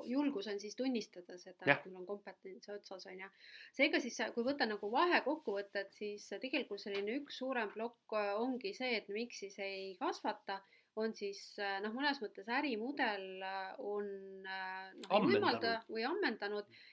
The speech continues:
Speaker 1: ja puuduvad nagu mõnes mõttes teadmised ja oskused seda muuta, on
Speaker 2: Aga
Speaker 1: ju.
Speaker 2: hea küsimus, aga mis sa nüüd teeksid, kui sa nüüd näiteks, keegi sulle ütleb, ma olen praegu minu siin mentorluses ja ma ütlen, et Sirle, tead, kuule laps,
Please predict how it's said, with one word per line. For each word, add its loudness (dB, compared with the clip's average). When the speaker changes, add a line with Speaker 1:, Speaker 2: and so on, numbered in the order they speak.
Speaker 1:
ja 0
puuduvad 4
nagu -4
mõnes 0
mõttes -10
teadmised 0
ja -4
oskused -4
seda -4
muuta, 2
on -2
Speaker 2:
Aga 4
Speaker 1:
ju. 8
Speaker 2:
hea 10
küsimus, 4
aga 0
mis 0
sa 6
nüüd 4
teeksid, 6
kui 0
sa 4
nüüd 4
näiteks, -2
keegi 8
sulle 4
ütleb, -4
ma 2
olen 2
praegu 6
minu 6
siin 0
mentorluses 6
ja 0
ma 6
ütlen, 2
et -2
Sirle, 4
tead, 4
kuule 4
laps, 4